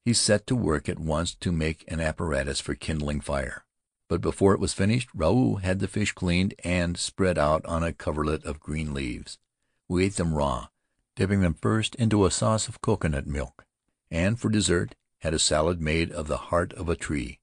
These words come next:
I don't remember ever having eaten with heartier appetite, but at the same time I couldn't imagine myself enjoying an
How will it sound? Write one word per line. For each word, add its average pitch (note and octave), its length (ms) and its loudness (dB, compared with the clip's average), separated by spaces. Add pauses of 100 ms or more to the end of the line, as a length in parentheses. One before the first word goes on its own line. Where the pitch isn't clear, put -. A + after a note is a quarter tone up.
(580)
I C3+ 60 -2
don't D3 140 2
remember A2 540 4
ever G#2 220 -2
having F#2 460 -2
eaten E2 380 -2
with D#2+ 160 0
heartier F#2 600 0
appetite, D2 640 -4 (440)
but G2+ 120 0
at A2 140 2
the G#2+ 80 0
same G#2+ 240 4
time G#2+ 420 -2 (500)
I A2 100 2
couldn't B2 340 2
imagine F2+ 400 2
myself F2 400 2
enjoying D#2 640 0 (460)
an G#2 200 0